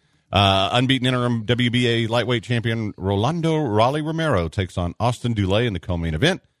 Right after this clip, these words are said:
Unbeaten middleweight Amilcar Vidal matches up against veteran contender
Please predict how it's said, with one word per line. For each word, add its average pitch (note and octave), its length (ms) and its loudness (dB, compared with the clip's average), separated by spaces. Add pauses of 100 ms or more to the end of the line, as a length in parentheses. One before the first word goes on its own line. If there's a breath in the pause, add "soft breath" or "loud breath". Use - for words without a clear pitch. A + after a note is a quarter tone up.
(420)
Unbeaten E2+ 400 -2
middleweight F2+ 320 0 (220)
Amilcar C3 640 -2
Vidal D3+ 520 0 (460)
matches F#2+ 300 0
up A2 120 2
against G2 220 -2
veteran A#2+ 280 0
contender B2+ 520 0